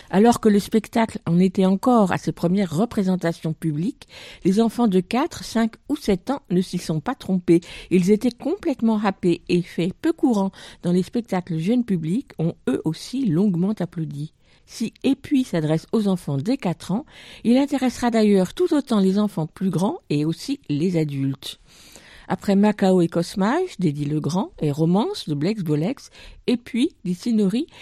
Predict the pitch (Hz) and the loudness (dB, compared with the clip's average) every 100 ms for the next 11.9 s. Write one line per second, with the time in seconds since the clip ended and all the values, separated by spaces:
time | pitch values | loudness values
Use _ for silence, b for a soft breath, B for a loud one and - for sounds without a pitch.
0 | B 202 254 330 254 240 277 277 294 247 | B 0 0 0 -2 -2 -4 -2 0 2
1 | 226 180 196 185 - 160 165 170 - 285 | 2 4 4 2 0 -2 0 -2 -2 -6
2 | 170 160 165 - 208 - 190 190 180 175 | -4 -2 -4 -4 -6 -4 -2 0 2 2
3 | 190 b b 214 208 208 220 208 196 190 | 0 b b -4 0 2 2 2 0 0
4 | 180 147 185 247 226 - 196 180 156 - | 0 0 0 2 0 0 -4 -2 -6 -4
5 | 147 - 220 214 190 - 151 240 226 165 | -6 -2 -2 0 -2 -4 0 2 4 2
6 | - - 214 277 247 151 - 170 202 220 | -2 -4 -4 -4 -4 -4 -2 0 0 0
7 | 185 - 170 170 156 151 156 _ b b | -2 -2 -2 -2 -2 -2 -6 _ b b
8 | b b 208 262 262 262 262 240 - 262 | b b -4 -2 0 0 2 0 0 -4
9 | 254 294 320 285 208 269 - 262 247 - | 0 4 4 4 2 0 -2 -2 -2 -2
10 | 220 - 269 - 185 208 233 202 214 190 | -4 -4 -6 -2 0 2 2 0 0 0
11 | 190 294 226 175 180 180 - 240 311 | 0 2 2 2 0 0 -2 -2 0